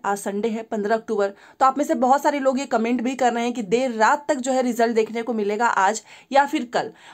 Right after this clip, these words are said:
और एक और नई डेट आई ही है, आपने देखा होगा, जब से ये कोर्ट केस वगैरह हुआ, तो उसमें ये चीज़ें आने लगी कि बीस अक्टूबर तक, तो पन्द्रह या फिर बीस अक्टूबर, ये दो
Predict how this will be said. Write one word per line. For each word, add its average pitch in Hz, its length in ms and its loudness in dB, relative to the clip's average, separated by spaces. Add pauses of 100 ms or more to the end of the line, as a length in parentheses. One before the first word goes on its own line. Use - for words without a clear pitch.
और 254 140 4
एक 285 180 0
और 294 200 6
नई 262 280 0
डेट 254 240 0
आई 254 160 4
ही 285 180 0
है, 277 140 -2
आपने 254 240 -4
देखा 220 320 0
होगा, 240 260 2 (180)
जब 226 140 0
से 277 120 -6
ये 262 60 -2
कोर्ट 247 280 2
केस 247 220 -6
वगैरह 226 240 0
हुआ, 226 280 -2
तो 269 280 0
उसमें 262 300 -2
ये 254 140 -2
चीज़ें 254 260 -2
आने 240 160 4
लगी 247 240 0
कि 320 120 -2
बीस 269 400 2 (120)
अक्टूबर 240 560 2
तक, 185 280 -2 (520)
तो 294 80 2
पन्द्रह 277 640 2
या 254 100 2
फिर 277 100 -4
बीस 226 280 -2
अक्टूबर, 165 360 -8 (440)
ये 302 180 2
दो 285 340 4